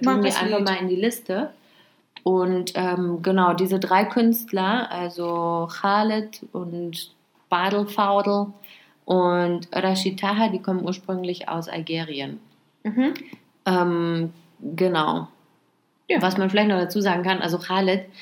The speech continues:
Speaker 2: es ist vielleicht vielen von euch geneigten Hörerinnen und Hörern ein Begriff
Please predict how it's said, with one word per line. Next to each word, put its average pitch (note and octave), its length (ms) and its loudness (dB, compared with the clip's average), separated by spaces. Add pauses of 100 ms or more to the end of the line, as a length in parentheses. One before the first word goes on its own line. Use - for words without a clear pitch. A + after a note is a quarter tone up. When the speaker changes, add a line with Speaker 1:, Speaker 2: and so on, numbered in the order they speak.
(160)
Speaker 2:
es - 60 -20
ist - 400 -6
vielleicht F#3 480 2
vielen G3 400 0
von F3 340 -8
euch F3 420 -2 (440)
geneigten E3+ 760 0
Hörerinnen F3 640 0
und E3 260 -2
Hörern E3 460 -2
ein D3+ 200 -10
Begriff F3 540 -2